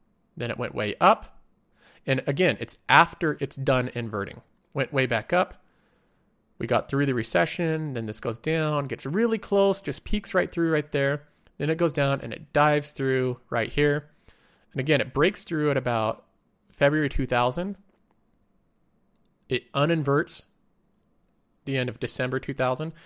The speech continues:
And then look, we start a recession in two thousand, two thousand one on the upswing of the yield curve. Again, we go down here. We're getting closer to where we are now. And in, like, two thousand six,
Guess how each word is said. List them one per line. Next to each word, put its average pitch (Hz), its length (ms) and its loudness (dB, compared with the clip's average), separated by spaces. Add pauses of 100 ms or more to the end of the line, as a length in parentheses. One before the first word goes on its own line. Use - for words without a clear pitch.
(320)
And 123 80 -6
then 123 100 -2
look, 214 340 0
we - 80 -6
start 127 300 0
a - 20 -2
recession 131 460 -2
in 101 80 -8
two 123 160 -8
thousand, 113 460 -4 (300)
two 139 140 -6
thousand 123 640 -2 (360)
one 113 360 -4 (1500)
on 127 220 4
the 117 220 -4
upswing 123 800 -2
of 113 180 -4
the 107 80 -4
yield 101 320 -4
curve. - 240 -10 (840)
Again, 123 500 0
we 127 120 -4
go 127 160 2
down 120 280 0
here. 123 220 -2
We're 131 120 -2
getting 113 180 -8
closer - 320 -4
to 123 100 -12
where 113 140 -4
we 107 100 -2
are 101 120 -2
now. 110 320 -4 (640)
And 117 300 2
in, 117 200 -4
like, 104 300 -8
two - 180 -6
thousand 151 480 2
six, - 520 -4